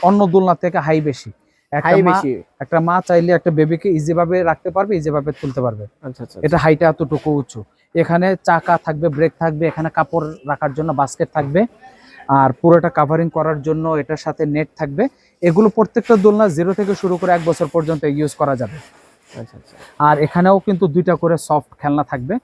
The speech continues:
Speaker 2: সফট
Speaker 1: এটা
Speaker 2: করা
Speaker 1: চাইলে
Speaker 2: থাকবে।
Speaker 1: ওয়াশও করা যাবে, ঠিক আছে?
Speaker 2: আচ্ছা, প-, এইগুলো
Speaker 1: আচ্ছা।
Speaker 2: প্রত্যেকটা ওয়াশেবল?
Speaker 1: এই প্রত্যেকটা ওয়াশেবল। আর এই দোলনাটার সাথে যে গিফটটা থাকবে, এই গিফটটা হচ্ছে এক-, এরকম একটা ইউরিন ম্যাট থাকবে।
Speaker 2: আচ্ছা, আচ্ছা, আচ্ছা,
Speaker 1: এরকম
Speaker 2: ইউরিন
Speaker 1: একটা
Speaker 2: ম্যাট।
Speaker 1: ইউরিন ম্যাট গিফট থাকবে, আর এটার প্রাইস থাকবে হচ্ছে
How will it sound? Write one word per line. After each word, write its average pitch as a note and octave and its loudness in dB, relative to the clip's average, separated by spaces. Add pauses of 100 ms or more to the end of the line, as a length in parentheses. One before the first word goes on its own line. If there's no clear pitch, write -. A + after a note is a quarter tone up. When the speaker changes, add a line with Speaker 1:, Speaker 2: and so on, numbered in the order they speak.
(160)
Speaker 2:
সফট D3+ -2
Speaker 1:
এটা C#3 -2
Speaker 2:
করা A#2+ 0
Speaker 1:
চাইলে D#3+ 2
Speaker 2:
থাকবে। D3 2
Speaker 1:
ওয়াশও D3 2
করা C#3 0
যাবে, A#2+ -8 (100)
ঠিক G#3 -10
আছে? A#3 0
Speaker 2:
আচ্ছা, - -4
প-, F3+ 0
এইগুলো F#3 4
Speaker 1:
আচ্ছা। G3 4
Speaker 2:
প্রত্যেকটা G3+ 0
ওয়াশেবল? E3 2
Speaker 1:
এই D3 -6
প্রত্যেকটা F#3 0
ওয়াশেবল। C#3+ 0 (140)
আর C#3+ -2 (120)
এই F3+ 0
দোলনাটার F#3 0
সাথে F#3 -4
যে D#3 -2
গিফটটা D3+ -4
থাকবে, E3 0 (300)
এই D#3 2
গিফটটা E3+ 0
হচ্ছে F#3 0
এক-, E3 -2
এরকম E3 0
একটা D#3+ -2
ইউরিন D3+ 0
ম্যাট C#3 -2
থাকবে। A2+ -8
Speaker 2:
আচ্ছা, G#2+ -16
আচ্ছা, A#2 -14
আচ্ছা, A2+ -4
Speaker 1:
এরকম D3+ 4
Speaker 2:
ইউরিন F3 4
Speaker 1:
একটা F3+ 2
Speaker 2:
ম্যাট। D#3+ 4
Speaker 1:
ইউরিন E3+ 4
ম্যাট F3+ 2 (160)
গিফট - -2
থাকবে, G3 4 (340)
আর C#3+ -2
এটার F#3 -2
প্রাইস F3 0
থাকবে E3+ -4
হচ্ছে E3+ -6